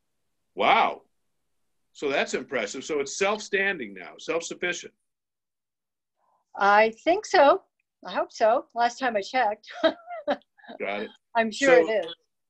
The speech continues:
Speaker 1: so there must be a battery, uh, system there or something that can.
Speaker 2: Well, you
Speaker 1: and I
Speaker 2: know,
Speaker 1: don't know how
Speaker 2: we,
Speaker 1: much.
Speaker 2: again, we talked to Mark about this, and he was gonna set up the,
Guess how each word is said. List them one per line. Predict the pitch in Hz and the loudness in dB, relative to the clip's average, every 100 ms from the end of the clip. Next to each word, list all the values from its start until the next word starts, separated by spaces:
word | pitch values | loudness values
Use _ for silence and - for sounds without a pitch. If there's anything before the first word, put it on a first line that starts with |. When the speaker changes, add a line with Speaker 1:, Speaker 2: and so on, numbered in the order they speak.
| _ _ _ _ - | _ _ _ _ -18
Speaker 1:
so | - - - - - 160 151 | -16 -14 -14 -8 0 2 2
there | 143 143 | 0 -2
must | 147 220 - | -2 -4 -4
be | 156 131 | -2 0
a | 117 | 0
battery, | 127 160 220 139 113 117 | 0 0 0 -2 -4 -6
uh, | |
system | 113 135 113 120 107 | -6 -8 -8 -8 -6
there | 110 110 107 104 | -2 -2 -2 -4
or | |
something | - 160 165 120 110 | -2 -2 -2 -4 -4
that | 110 - | -6 -8
can. | - | -6
Speaker 2:
Well, | 233 294 294 - | 2 4 4 0
you | 262 277 | -4 2
Speaker 1:
and | |
I | 285 | 4
Speaker 2:
know, | 285 | 4
Speaker 1:
don't | |
know | 285 | 2
how | 285 | -2
Speaker 2:
we, | |
Speaker 1:
much. | 262 - 262 233 | -6 -8 -6 -2
Speaker 2:
again, | 269 262 240 | 2 2 0
we | 247 240 | -4 -4
talked | 233 247 240 | -4 -6 -6
to | 247 | -8
Mark | 233 226 226 | -4 -4 -4
about | 214 214 214 220 | -2 0 -2 -6
this, | 226 226 220 | -10 -12 -16
and | 214 | -12
he | 233 | -10
was | 233 233 | -8 -4
gonna | 214 208 | -4 -4
set | - 226 208 | 0 2 4
up | 202 _ _ | 0 _ _
the, | 214 208 | -8 -8